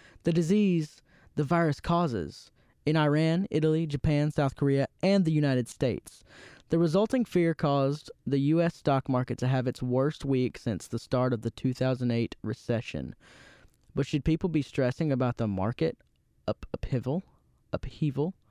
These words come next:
Upheaval? I don't know how to say that word. It's spelled U P H E A V A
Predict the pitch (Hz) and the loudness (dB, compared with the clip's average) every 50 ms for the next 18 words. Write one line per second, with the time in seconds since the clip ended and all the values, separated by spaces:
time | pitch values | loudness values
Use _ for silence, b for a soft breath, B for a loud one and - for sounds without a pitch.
0 | b b b b b b b b - - - - - - 156 139 123 131 135 156 | b b b b b b b b -8 -8 -8 -6 -4 -2 -2 -2 0 -2 -2 -4
1 | 175 _ _ _ b b b b b - 127 139 135 131 131 143 120 113 - - | -4 _ _ _ b b b b b -4 -2 -2 0 0 0 0 -2 -2 -4 -4
2 | 139 135 127 117 - - 117 117 123 139 151 131 117 139 160 B B B B B | -2 0 0 0 -2 -4 -6 -6 -6 -6 -6 -6 -8 -10 -12 B B B B B
3 | B 127 - - - - 151 139 131 123 117 120 127 147 156 139 - - 156 139 | B -8 -8 -8 -6 -2 0 2 2 0 0 0 0 0 0 0 0 0 0 0
4 | - - - 139 135 - - - - - - _ _ _ _ _ _ - 180 165 | 0 0 -2 -2 -2 -2 -4 -10 -16 -16 -18 _ _ _ _ _ _ -2 0 2
5 | 147 135 - _ - 151 151 143 131 131 123 120 123 143 143 - _ _ _ - | 2 0 -2 _ -2 0 2 2 2 0 0 0 0 0 0 0 _ _ _ -2
6 | 139 139 - | 0 0 -2